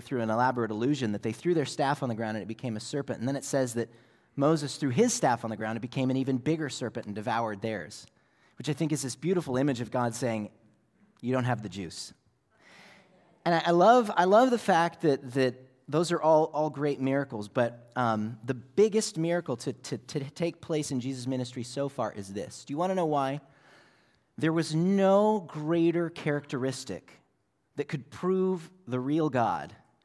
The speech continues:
than control of the wind and the waves. No one had that. No one. And as a matter of fact, the disciples, in seeing this, their reaction is perfect. "What sort of man is this? Even the wind and sea obey him."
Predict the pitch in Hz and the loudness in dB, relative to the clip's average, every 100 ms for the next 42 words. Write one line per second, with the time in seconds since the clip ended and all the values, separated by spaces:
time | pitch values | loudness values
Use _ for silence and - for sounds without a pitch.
0 | _ - 120 117 131 - - 147 147 151 | _ -6 -6 -4 -8 -8 -4 0 0 -2
1 | 107 104 113 110 120 120 120 107 104 95 | -6 -8 -6 -4 -2 -2 -4 -6 -6 -6
2 | 82 78 - - _ _ _ _ _ _ | -8 -12 -16 -20 _ _ _ _ _ _
3 | 139 151 196 240 196 135 107 104 90 - | -2 2 6 6 6 4 0 -4 -8 -10
4 | 50 - _ _ _ _ _ 151 165 202 | -16 -16 _ _ _ _ _ 0 4 6
5 | 196 110 92 - - 156 151 175 180 185 | 6 4 -2 -10 -4 -2 2 2 2 2
6 | 175 165 - - 151 156 - 190 233 233 | 0 -2 -14 -4 0 0 2 6 6 4
7 | 123 107 - _ 160 165 - - 240 254 | -2 -6 -10 _ 0 0 -2 -2 2 2
8 | 170 107 92 120 - - _ _ _ _ | 2 0 -4 -8 -12 -14 _ _ _ _
9 | _ _ _ _ - 156 160 160 180 196 | _ _ _ _ -4 0 2 2 0 0
10 | 170 139 - 170 165 - 104 151 - 185 | -4 -6 -6 -6 -6 -10 -8 -8 -4 -4
11 | 156 147 170 143 117 - - 180 185 175 | -2 -4 -4 -8 -10 -12 -8 -4 -2 -2
12 | 160 156 139 135 139 131 92 85 92 78 | -2 -2 -2 -4 -6 -6 -8 -10 -12 -14